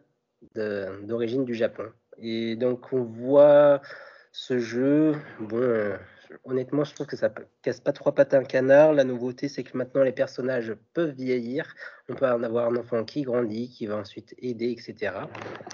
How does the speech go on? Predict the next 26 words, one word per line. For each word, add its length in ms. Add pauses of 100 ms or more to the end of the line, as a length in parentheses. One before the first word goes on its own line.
(220)
Il 40
y 40
a 20
un 60
autre 160
jeu 100
qui 160
est 220
plus 220
coloré, 420
qui 80
a 40
l'air 240
un 100
peu 140
mieux 120
réalisé, 500
c'est 220
Fae 280
Farm. 440 (240)
Euh, 320
je 120
crois 280
que 420
Attar 500
a 500